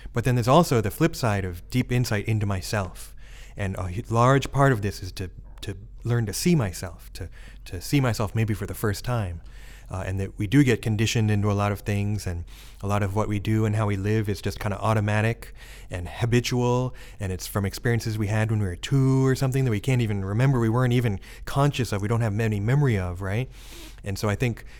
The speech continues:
uh, part of Buddhism is to begin to be able to see these things, see why we act the way we act, see why I am who I am, and that that's okay, right? And that that's fine. And, uh,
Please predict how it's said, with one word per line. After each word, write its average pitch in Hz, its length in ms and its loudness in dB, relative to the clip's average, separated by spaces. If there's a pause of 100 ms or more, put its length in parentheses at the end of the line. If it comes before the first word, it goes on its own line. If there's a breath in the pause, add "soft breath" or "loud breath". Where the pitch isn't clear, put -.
(100)
uh, 92 140 -4
part 123 200 2
of 101 120 0
Buddhism 104 340 2
is 90 140 -6
to 95 180 -6
begin 123 400 2
to 113 60 2
be 107 180 2
able 110 160 2
to 95 100 -6
see 196 320 2
these 110 220 0
things, 90 400 -8 (260 loud breath)
see 113 160 -4
why 101 300 6
we 127 160 6
act 98 220 -2
the 98 80 -6
way 92 120 -4
we 90 140 -6
act, 87 200 -10
see 110 140 -6
why 107 260 2
I 120 160 2
am 98 200 -2
who 98 160 -2
I 92 120 -4
am, 90 320 -6 (340 loud breath)
and 107 100 -2
that 110 80 -2
that's 120 220 2
okay, 117 460 -2 (440 soft breath)
right? 98 180 -8
And 95 140 -4
that 92 100 -8
that's 95 220 -6
fine. 113 360 -2
And, 82 220 -8 (360 loud breath)
uh, 82 220 -10